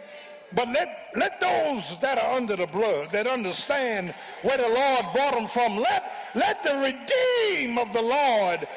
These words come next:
say so. Every time you get up to a mic and speak, I shouldn't hear about you. I should hear about him.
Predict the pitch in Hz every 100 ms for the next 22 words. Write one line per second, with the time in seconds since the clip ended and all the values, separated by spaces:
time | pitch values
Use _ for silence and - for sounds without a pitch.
0 | - - - - - - - 1017 480 359
1 | - 359 330 180 120 - - - - -
2 | - - - - - - - - - -
3 | - - - - - - - - - -
4 | - - - - 262 262 262 262 247 247
5 | 226 254 247 - 254 214 220 247 247 214
6 | 196 - 254 202 277 - 247 220 269 233
7 | 156 170 - 196 139 92 - - - -
8 | - - - - 226 - 240 196 202 180
9 | 214 226